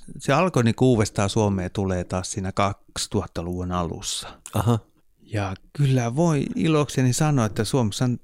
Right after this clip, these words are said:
Speaker 1: tällä hetkellä jopa sataviisikymmentä erilaista ruokakattoa.
Speaker 2: Sataviisikymmentä?
Speaker 1: Niin, että se on kyllä tullut niinku, että kyllä se niinku on niinku uusi tuleminen ruvennut tulemaan Suomeenkin, että
Speaker 2: Mahtavaa kuulla.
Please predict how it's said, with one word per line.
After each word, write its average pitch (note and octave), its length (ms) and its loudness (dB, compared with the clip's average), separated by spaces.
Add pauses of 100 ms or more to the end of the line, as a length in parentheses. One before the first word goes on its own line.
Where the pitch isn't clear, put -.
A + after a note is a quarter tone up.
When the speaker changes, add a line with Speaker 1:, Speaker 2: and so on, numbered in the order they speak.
Speaker 1:
tällä C3+ 200 2
hetkellä B2 320 -2
jopa B2 260 0
sataviisikymmentä C3 920 0
erilaista F#2 520 -8
ruokakattoa. - 800 -10 (160)
Speaker 2:
Sataviisikymmentä? C#3 880 0
Speaker 1:
Niin, A2 160 0
että G2 180 -12
se A#2 120 -4
on A#2 180 0
kyllä A2+ 260 0
tullut G2 460 -2
niinku, F2+ 340 -10 (400)
että C#3 220 -4
kyllä E3 260 0
se E3+ 120 -4
niinku D3+ 320 -2 (540)
on C3+ 140 2
niinku C#3 280 2
uusi C3 160 0
tuleminen G2 560 0 (340)
ruvennut G#2 340 -2
tulemaan F2+ 460 -6
Suomeenkin, - 640 -10
että - 280 -20 (1300)
Speaker 2:
Mahtavaa G2+ 580 0
kuulla. D#2+ 340 -4